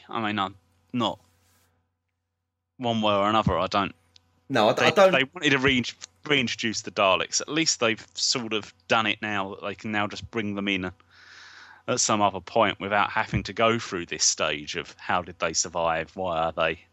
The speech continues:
Speaker 1: We don't, we're not gonna have to go through that again.
Speaker 2: No.
Speaker 1: Or shouldn't have to.
Speaker 2: Shouldn't have to. Um, but obviously we, we, we don't know what they've, what they've been doing in the meantime, do we? We don't know if they've sort of gone back to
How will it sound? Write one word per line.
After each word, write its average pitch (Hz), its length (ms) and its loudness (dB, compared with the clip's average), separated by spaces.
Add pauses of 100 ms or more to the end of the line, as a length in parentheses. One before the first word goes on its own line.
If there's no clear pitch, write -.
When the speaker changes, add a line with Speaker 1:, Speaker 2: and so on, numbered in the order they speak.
(1300)
Speaker 1:
We 120 100 0
don't, 135 120 4
we're 135 80 4
not 123 140 0
gonna 117 120 -2
have 107 100 -2
to 113 60 -4
go 113 180 2
through 107 240 -2
that 107 240 0 (680)
again. 92 400 -4 (400)
Speaker 2:
No. 110 240 4
Speaker 1:
Or - 60 -8
shouldn't - 280 -12
have - 200 -8
to. - 180 -6 (100)
Speaker 2:
Shouldn't 104 300 -4
have 80 200 -8
to. 73 220 -6 (880)
Um, 92 520 -8
but 117 100 4
obviously 107 280 2
we, 101 100 -2 (200)
we, 104 40 -6
we 104 200 -2
don't 101 240 2
know 101 160 0
what 101 220 -2
they've, 104 460 0 (520)
what 110 160 2
they've 107 200 8
been 110 140 4
doing 113 280 6
in 113 100 0
the 117 60 0
meantime, 104 500 2
do 110 200 2
we? 90 120 6
We 90 80 2
don't 95 120 4
know 92 80 2
if 92 80 -4
they've 92 260 0
sort - 200 -6
of 90 140 -8
gone 92 240 -2
back 90 260 0
to 87 300 2